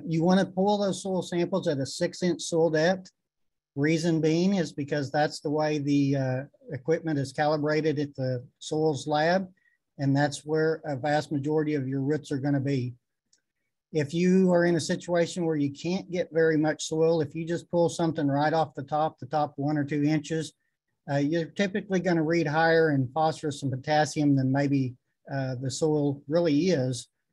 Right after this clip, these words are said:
at that full six inch profile. The reason being, the phosphorus and pot-, potassium are generally regarded as immobile nutrients, so they don't move through the soil, uh, like nitrogen would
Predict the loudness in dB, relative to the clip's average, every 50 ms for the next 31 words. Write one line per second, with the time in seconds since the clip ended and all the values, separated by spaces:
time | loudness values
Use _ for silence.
0 | _ _ _ -8 -8 -4 -2 -2 -2 -2 -2 0 2 2 4 2 2 -2 -2 -4
1 | -4 -4 -2 -2 0 0 0 -2 -4 -4 -2 0 0 0 -2 -2 -4 -4 -4 -6
2 | -8 -12 -18 _ _ _ _ _ _ _ _ _ _ _ _ _ -6 -2 2 2
3 | 4 4 4 4 2 4 4 4 4 4 4 4 4 2 2 0 -4 -8 -6 -2
4 | -2 -2 -2 -2 -2 0 0 0 -2 -2 -4 -6 -6 -4 -4 -6 -6 -4 -4 -4
5 | -6 -6 _ _ -10 -6 -2 0 2 2 2 0 0 0 0 2 2 2 0 0
6 | 0 0 0 2 2 2 2 0 0 -2 -2 -4 -2 -2 0 0 0 0 -2 -2
7 | -4 -6 -4 -2 -2 -2 -2 -4 -6 -2 0 2 2 2 2 2 0 0 0 0
8 | -2 -2 -4 -4 -4 -4 -4 -4 -6 -10 -16 -20 _ _ _ _ _ _ _ -6
9 | -4 0 0 0 2 2 2 2 2 2 2 2 4 4 4 2 0 -2 -2 -2
10 | -2 -4 -4 -2 0 2 2 2 4 2 2 0 -2 -8 _ _ _ _ _ _
11 | -4 -2 0 0 0 -2 0 0 0 -2 -2 -4 -2 -2 -2 -2 -4 -6 -6 -4
12 | -2 -2 0 0 0 0 0 0 0 -2 -4